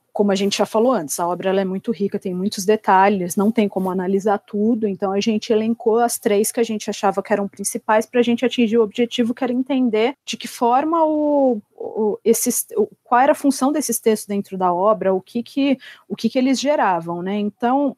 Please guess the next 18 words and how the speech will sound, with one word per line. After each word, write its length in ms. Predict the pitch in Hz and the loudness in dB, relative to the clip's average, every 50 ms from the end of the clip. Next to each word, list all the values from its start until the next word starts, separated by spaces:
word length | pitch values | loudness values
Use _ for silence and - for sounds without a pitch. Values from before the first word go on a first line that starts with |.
| _ _ | _ _
o, 420 | - 233 233 233 233 233 233 233 - - | -2 0 2 2 2 2 2 0 0 -2
a 60 | 226 | -4
primeira 280 | - - 233 233 247 294 | -2 0 0 0 0 0
categoria 460 | 285 277 - 269 247 247 233 226 214 | -2 -4 -2 -2 0 0 0 0 -2
de 80 | - 214 | -2 -4
análise 280 | 214 220 226 226 - | -2 -2 -2 -4 -4
foram 200 | - - 254 262 | -6 -4 -4 -4
os 80 | 254 - | -4 -4
fatores 380 | - 262 - - 247 247 240 | -6 -6 -2 0 0 0 0
de 40 | - | -2
contextualização, 1080 | - - 247 240 - 254 - - 247 247 254 240 240 285 302 - - 233 196 165 151 151 | -2 -2 -2 0 0 -2 -2 -2 0 0 2 2 2 2 2 2 2 2 2 2 0 -4
que 760 | - - - - 220 220 220 220 214 208 202 202 202 202 202 | -6 -4 -2 0 2 2 2 2 2 2 4 4 4 2 2
foi, 680 | 196 - - - - 226 214 208 208 208 214 214 220 196 _ - | 0 -2 -8 -6 -2 0 2 2 2 2 2 0 -2 -4 _ -2
foi 160 | - 240 233 | 0 0 2
um 60 | 240 | 2
conceito 520 | 240 262 247 240 - - 214 220 226 240 | 2 2 0 0 2 0 0 0 0 -2
criado 420 | 226 - 233 233 208 196 196 185 208 | -4 -2 0 2 2 2 0 -2 -4
pelo, 600 | - - 233 208 208 202 202 202 196 185 180 | -4 -2 0 0 2 2 2 2 2 0 -2